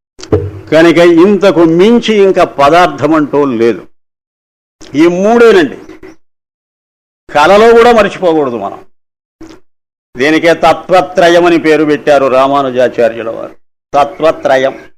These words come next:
ఈ మూడే ఫ్యాక్ట్స్ అన్నాడు ఆయన. సరిపోయిందా? ఇప్పుడు ఈ మూడింటి వరకు రహస్యం లేదండి. ఈ మూడు,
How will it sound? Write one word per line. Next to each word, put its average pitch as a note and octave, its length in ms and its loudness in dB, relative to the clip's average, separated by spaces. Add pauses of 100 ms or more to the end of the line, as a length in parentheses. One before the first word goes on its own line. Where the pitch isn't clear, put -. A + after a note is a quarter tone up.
(320)
ఈ C3 140 -8
మూడే D3 400 0
ఫ్యాక్ట్స్ D3+ 560 -2
అన్నాడు A2+ 300 -6
ఆయన. - 180 -14 (1500)
సరిపోయిందా? B2+ 600 -6 (1700)
ఇప్పుడు B3+ 300 -2
ఈ C4 220 0
మూడింటి C#4 560 2
వరకు C4+ 280 2
రహస్యం A3+ 540 2
లేదండి. C#3 440 0 (1300)
ఈ D4 180 0
మూడు, D4 280 2